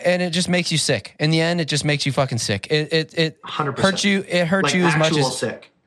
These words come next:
Speaker 1: Yeah, it hurts you as much as anybody else.
Speaker 2: <laughs>
Speaker 1: So being on the high road and just, like, letting people draw their own conclusions and just doing it for the right reasons. I'm doing this 'cause I love my band and I love playing music.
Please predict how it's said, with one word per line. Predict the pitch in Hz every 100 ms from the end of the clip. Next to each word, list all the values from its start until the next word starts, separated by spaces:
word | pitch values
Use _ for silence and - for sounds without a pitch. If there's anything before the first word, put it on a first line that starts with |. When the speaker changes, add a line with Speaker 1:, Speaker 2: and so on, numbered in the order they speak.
| _ _ _ -
Speaker 1:
Yeah, | 277 226 135
it | 180
hurts | 175 226 -
you | 208
as | 185
much | 185 185
as | 175 151
anybody | 160 180 165 147
else. | 143 143 -
Speaker 2:
<laughs> | - - - -
Speaker 1:
So | - 190
being | 185 226
on | 233
the | 220
high | 202 196
road | 196 196 202
and | 180 156
just, | 156 - 156
like, | 147 147
letting | 160 175
people | 170 156 160
draw | 135 156 156
their | 160
own | 160
conclusions | 160 147 156 151 160 151
and | 135 131
just | 127
doing | 135 151
it | 156
for | 156
the | 156
right | 156 151
reasons. | 139 135 131 131 - _ _ -
I'm | 143
doing | 185 196
this | 190
'cause | 180 151
I | 135
love | 143 160
my | 170
band | 143 139 139 -
and | 127
I | 117
love | 120 147 151 151 _ _ _ -
playing | 175 180
music. | 165 147 143 139